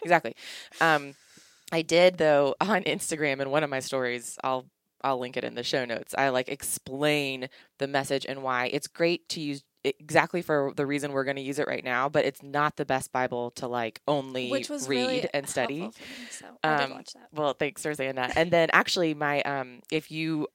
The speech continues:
Speaker 1: follow me on Instagram, I choose a book a month to read through, and I've just started putting out, like, reading plans and a, like, a light study guide for anyone to download. So the month of June,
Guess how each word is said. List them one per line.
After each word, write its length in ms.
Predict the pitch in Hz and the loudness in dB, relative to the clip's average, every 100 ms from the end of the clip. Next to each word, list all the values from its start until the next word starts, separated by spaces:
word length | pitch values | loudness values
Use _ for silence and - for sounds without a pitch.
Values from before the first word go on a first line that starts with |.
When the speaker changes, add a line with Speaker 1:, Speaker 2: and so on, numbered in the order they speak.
| - | -8
Speaker 1:
follow 260 | - 131 | -2 0
me 100 | 123 | 0
on 80 | 123 | -6
Instagram, 500 | 120 - 131 120 120 - | -8 -8 -8 -6 -6 -4
I 380 | 135 131 131 127 | -2 0 -2 -4
choose 320 | - 156 151 | -8 -6 -6
a 40 | 139 | -6
book 300 | 120 127 - | -4 -6 -8
a 40 | 131 | -8
month 280 | 117 123 - | -8 -8 -10
to 120 | 139 | -10
read 280 | 123 120 - | -8 -10 -6
through, 360 | 190 214 226 | -4 -4 -4
and 220 | - 139 135 | -4 -4 -4
I've 180 | 131 | -6
just 320 | - 151 160 - | -2 0 0 0
started 280 | 143 135 | 0 -2
putting 300 | - 135 127 | -4 -6 -4
out, 200 | 123 117 | -4 -4
like, 140 | 117 - - | -4 -8 -12
reading 560 | 123 120 135 151 165 165 | -14 -12 -12 -12 -14 -14
plans 420 | - 180 180 175 | -8 -6 -6 -6
and 100 | 143 | -6
a, 40 | 120 | -4
like, 280 | 120 113 - | -4 -4 -6
a 180 | 120 113 _ _ - | -6 -6 _ _ -12
light 380 | 127 123 131 - | -4 -2 -2 -4
study 300 | - 123 127 | -4 -2 -2
guide 280 | 143 160 | -2 -2
for 80 | - | -4
anyone 200 | 139 139 135 | -6 -6 -6
to 60 | |
download. 360 | 131 127 131 135 | -4 -4 -6 -4
So 420 | 147 135 123 98 _ | 0 0 -2 -6 _
the 140 | 151 | -4
month 260 | 143 139 156 | -2 -2 -2
of 120 | 135 | -6
June, 600 | 123 156 147 127 123 139 | -6 -6 -4 -6 -8 -10